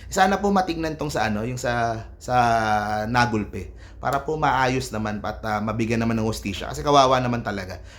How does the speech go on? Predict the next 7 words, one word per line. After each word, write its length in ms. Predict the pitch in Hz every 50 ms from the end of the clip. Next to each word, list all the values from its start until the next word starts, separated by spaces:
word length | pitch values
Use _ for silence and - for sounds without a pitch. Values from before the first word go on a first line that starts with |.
| - -
Lahat 240 | 131 139 139 139 139
ng 20 | 135 139
may 80 | 127
kinalaman 500 | 131 131 127 123 123 120 117 117 120 123
dyan 160 | 131 131 123
dapat, 400 | 113 107 104 101 - 113 - - - 95
ah, 500 | 98 95 92 95 95 92 95 95 98